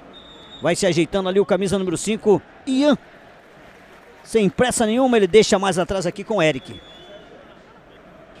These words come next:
Você vai acompanhando tudo isso ao vivo,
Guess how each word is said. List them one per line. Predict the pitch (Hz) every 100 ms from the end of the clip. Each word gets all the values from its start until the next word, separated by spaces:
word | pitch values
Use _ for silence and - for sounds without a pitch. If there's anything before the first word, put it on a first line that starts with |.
| -
Você | - -
vai | 151
acompanhando | 147 156 147 156 165 160
tudo | 185 165
isso | 170 180 175 -
ao | 220 233 208
vivo, | 156 208 269 151 131